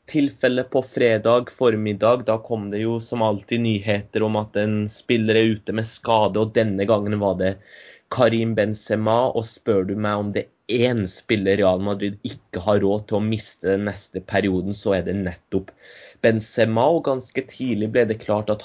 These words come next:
han måtte stå over dagens kamp, men det går også noe, men det er også noen rapporter om at han muligens må stå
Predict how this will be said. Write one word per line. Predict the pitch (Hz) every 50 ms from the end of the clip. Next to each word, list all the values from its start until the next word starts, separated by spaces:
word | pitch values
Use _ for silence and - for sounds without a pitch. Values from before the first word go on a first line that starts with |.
| -
han | - 98 104 107 107
måtte | 104 104 - - 95 -
stå | - - - - 123 113 107 95 92 92
over | 87 95 90 92 95 - 101
dagens | 92 90 87 87 - 92 98 101 - - - -
kamp, | - - 135 139 170 185 180 - -
men | 143 135 131 117
det | 127 107 127
går | 131 127 127 127 123 120 113
også | 110 - - - 107 113
noe, | 113 113 113 110 110 107 - - - - - - - _ -
men | 127 127
det | 113
er | 120
også | 113 113 - 113
noen | 113 113 110 107
rapporter | 107 - - - 101 95 - - 82 90 98
om | 107 107
at | 107 - 110
han | 104 104
muligens | 107 104 95 90 90 87 90 90 90 - 101
må | 104 98 -
stå | - - - 104